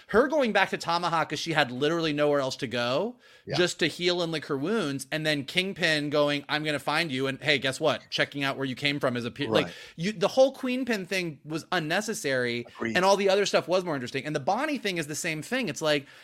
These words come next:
Speaker 1: it just feels like the story they wanted to tell, the, it was her and her grandma.
Speaker 2: Mm-hmm.
Speaker 1: It was her and Chula.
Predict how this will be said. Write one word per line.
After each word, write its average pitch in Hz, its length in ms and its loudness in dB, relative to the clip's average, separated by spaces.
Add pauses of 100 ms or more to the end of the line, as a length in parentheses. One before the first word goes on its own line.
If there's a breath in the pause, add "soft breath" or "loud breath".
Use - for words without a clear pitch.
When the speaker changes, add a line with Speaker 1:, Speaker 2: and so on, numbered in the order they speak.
(100)
Speaker 1:
it 175 140 2
just 233 280 6
feels 226 260 4
like 180 280 2 (260 soft breath)
the 160 220 0
story 294 380 2
they 294 100 0
wanted 247 200 2
to 196 140 -2
tell, 208 360 0
the, 156 500 -2
it 190 140 2
was 254 140 -4
her 240 720 2
and 220 560 0
her 233 100 -2
grandma. 202 520 0 (260)
Speaker 2:
Mm-hmm. 160 320 2 (580)
Speaker 1:
It 202 80 4
was 190 120 2
her 254 100 4
and 233 100 0
Chula. 240 400 -2